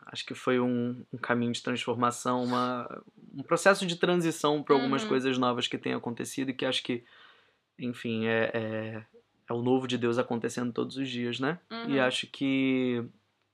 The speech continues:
Speaker 1: é isso. Meu, minha, meu encontro, digamos assim, com a igreja foi esse, mas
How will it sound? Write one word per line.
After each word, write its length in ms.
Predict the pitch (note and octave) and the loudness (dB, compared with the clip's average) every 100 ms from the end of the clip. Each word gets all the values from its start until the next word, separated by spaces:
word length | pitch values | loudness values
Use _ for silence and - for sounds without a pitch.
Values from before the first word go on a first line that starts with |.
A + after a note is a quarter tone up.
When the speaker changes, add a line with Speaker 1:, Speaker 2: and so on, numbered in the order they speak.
| - | -6
Speaker 1:
é 80 | B3 | -2
isso. 460 | G3 D#3+ - - _ - - - _ _ - | -2 -4 -6 -10 _ -20 -20 -20 _ _ -6
Meu, 200 | A#2+ A#2+ | -4 0
minha, 280 | B2 B2 A#2 | 2 2 0
meu 240 | B2+ C3+ | 0 0
encontro, 840 | C#3+ - D#3+ D#3 D3+ - B2 A2+ - | 0 -2 6 6 6 2 -2 -2 -6
digamos 400 | A#2 A#2 A#2+ A#2+ | -8 -2 -2 -2
assim, 240 | A#2 C3 | -4 -2
com 100 | B2 | 2
a 60 | B2 | 2
igreja 340 | B2 B2 B2 | 2 0 0
foi 260 | A#2+ B2+ A#2 | -2 0 2
esse, 460 | B2 C#3+ D#3+ - | 4 4 2 -2
mas 400 | C#3 C3 C3 - | -4 -2 -2 -4